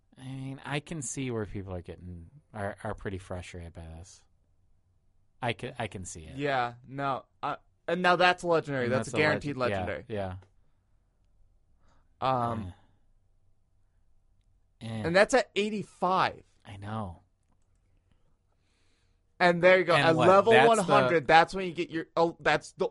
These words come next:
Speaker 2: only legendary skin out of the whole pack.
Speaker 1: Uh.
Speaker 2: I think, I think that
Speaker 1: No,
Speaker 2: one we
Speaker 1: it,
Speaker 2: saw,
Speaker 1: it,
Speaker 2: well, that
Speaker 1: that's
Speaker 2: was a
Speaker 1: not
Speaker 2: Prowler, that was the
Speaker 1: No,
Speaker 2: other one.
Speaker 1: there's, there's,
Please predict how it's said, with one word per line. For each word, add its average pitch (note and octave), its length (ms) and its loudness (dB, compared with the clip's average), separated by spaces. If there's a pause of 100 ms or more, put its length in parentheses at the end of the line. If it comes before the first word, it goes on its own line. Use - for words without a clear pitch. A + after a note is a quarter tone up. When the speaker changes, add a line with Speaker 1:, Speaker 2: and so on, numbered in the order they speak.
Speaker 2:
only C#4 340 6
legendary G#3+ 540 2
skin F3 340 -6 (240)
out D#3 120 2
of D3+ 40 -2
the D3+ 80 0
whole F#3+ 300 -2
pack. D3 320 -2 (200)
Speaker 1:
Uh. - 60 -20 (840)
Speaker 2:
I D#3+ 140 4
think, G#3+ 420 -6
I C3+ 80 -2
think F#3 220 -8
that D#3 160 4
Speaker 1:
No, D3+ 220 4
Speaker 2:
one D3+ 80 0
we E3 60 -2
Speaker 1:
it, D#3 60 -6
Speaker 2:
saw, F3 300 4
Speaker 1:
it, D#3+ 140 2
Speaker 2:
well, D#3+ 80 0
that D#3 80 2
Speaker 1:
that's D3 60 2
Speaker 2:
was C#3+ 120 -4
a - 20 -6
Speaker 1:
not E3+ 120 -2
Speaker 2:
Prowler, D#3+ 360 4
that C#3 120 -6
was C3+ 200 -4
the C3 120 -14
Speaker 1:
No, C#3+ 220 0
Speaker 2:
other C#3 200 2
one. C#3 80 0
Speaker 1:
there's, - 340 -8
there's, - 2250 -8